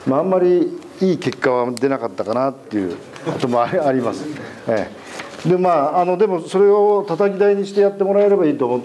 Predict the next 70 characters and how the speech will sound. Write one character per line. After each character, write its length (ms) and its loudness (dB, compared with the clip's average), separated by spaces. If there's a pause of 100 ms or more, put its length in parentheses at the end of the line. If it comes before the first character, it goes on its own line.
思 140 0
い 20 0
ま 100 0
す 140 -6
の 120 -2
で、 340 2 (440)
あ 80 2
の、 220 -2
何 260 0
か 80 0
の 80 -2
参 240 0
考 140 -2
に 60 0
な 100 0
れ 80 2
ば 100 0
と 100 -6
思 140 -4
っ 20 -10
て 140 -8
ま 100 -6
す。 140 -18 (680)
で、 180 2
ま 140 2
ず 140 -2
導 240 2
入 120 2
な 140 2
ん 60 -2
で 100 2
す 100 -4
け 80 0
ど 80 0
も、 480 0 (720)
あ 80 0
の、 180 0
や 140 2
は 80 0
り、 480 2
ま 100 2
あ、 40 -10
東 200 0
京 100 4
で 80 2
も 140 0
そ 140 -2
う 20 2
な 100 2
ん 60 0
で 80 -4
す 80 -10
け 80 -2
ど 100 0
も、 320 0 (120)
ど 140 0
う 40 -2
し 80 -12
て 60 0
も、 100 4
あ 60 0
の、 140 -2
観 260 -4
光 260 2
庁 800 2
と 80 -6
か 100 -2
の 360 -2
入 260 2
札 680 0